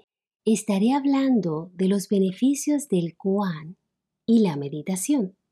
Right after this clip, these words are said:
A los nuevos compañeros, bienvenidos. Recuerden, tenemos conferencias todos los jueves a las ocho de la noche, hora del este de los Estados Unidos,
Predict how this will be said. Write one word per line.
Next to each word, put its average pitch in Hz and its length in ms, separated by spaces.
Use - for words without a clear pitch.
A 226 100
los 240 220
nuevos 311 280
compañeros, 185 1000
bienvenidos. 226 920
Recuerden, 170 800
tenemos 175 600
conferencias 180 1040
todos 240 420
los 311 200
jueves 156 640
a 175 80
las 170 320
ocho 262 400
de 214 140
la 240 100
noche, 170 480
hora 165 260
del 208 300
este 220 220
de 226 80
los 220 180
Estados 160 560
Unidos, 233 540